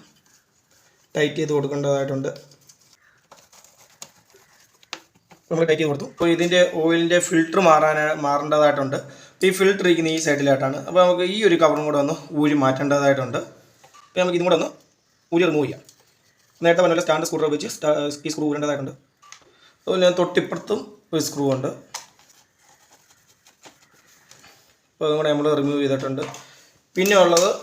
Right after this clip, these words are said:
നമുക്ക് ഈ രണ്ട് ബോൾട്ട് ലൂസ്, ഏ, ഊരാനായിട്ടുണ്ട്. അതായത് എട്ടിൻ്റെ ബോൾട്ടാണ് ഇത്. ഇതിനകത്താണ് ഫിൽറ്ററും കാര്യങ്ങളും ഇരിക്കാൻ, ഇരിക്കുന്നത്.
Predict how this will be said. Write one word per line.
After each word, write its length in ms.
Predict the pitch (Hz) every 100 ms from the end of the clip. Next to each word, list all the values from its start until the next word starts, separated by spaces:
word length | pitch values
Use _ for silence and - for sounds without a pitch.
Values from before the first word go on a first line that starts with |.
| - 196
നമുക്ക് 240 | 185 180 185 202
ഈ 40 | 226 - - - - 170
രണ്ട് 240 | 170 165 180 - 170
ബോൾട്ട് 280 | 160 170 170 151
ലൂസ്, 240 | 151 151 160
ഏ, 20 | 151 147 147
ഊരാനായിട്ടുണ്ട്. 600 | 147 151 151 143 139 135 165 -
അതായത് 240 | 151 147 156 139
എട്ടിൻ്റെ 320 | - 160 151
ബോൾട്ടാണ് 380 | 143 139 139 143 143
ഇത്. 100 | 147 151
ഇതിനകത്താണ് 400 | 147 156 147 143 147
ഫിൽറ്ററും 320 | 143 151 151
കാര്യങ്ങളും 340 | 143 143 143 139
ഇരിക്കാൻ, 280 | 139 135 139 -
ഇരിക്കുന്നത്. 380 | 135 135 131 135